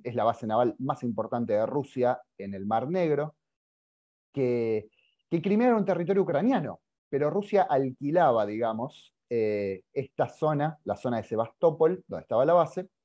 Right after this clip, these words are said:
se la alquilaba a Ucrania. Y el otro punto que, que estaba en jaque, que Rusia vio como un riesgo,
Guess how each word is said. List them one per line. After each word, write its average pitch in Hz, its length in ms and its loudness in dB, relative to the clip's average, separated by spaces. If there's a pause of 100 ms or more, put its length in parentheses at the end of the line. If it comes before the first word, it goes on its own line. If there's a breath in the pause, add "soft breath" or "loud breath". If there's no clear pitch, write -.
(380 soft breath)
se - 140 -4
la 147 60 6
alquilaba 156 420 4
a 156 40 6
Ucrania. 95 480 -4 (360)
Y 180 100 2
el 202 80 8
otro 233 220 4
punto 214 580 0
que, 101 520 -2 (220)
que 113 100 -8
estaba 131 300 0
en 131 80 -2
jaque, 156 520 2
que 107 100 -2
Rusia 120 340 -2
vio 127 160 2
como 117 200 -4
un 151 100 -4
riesgo, 131 460 0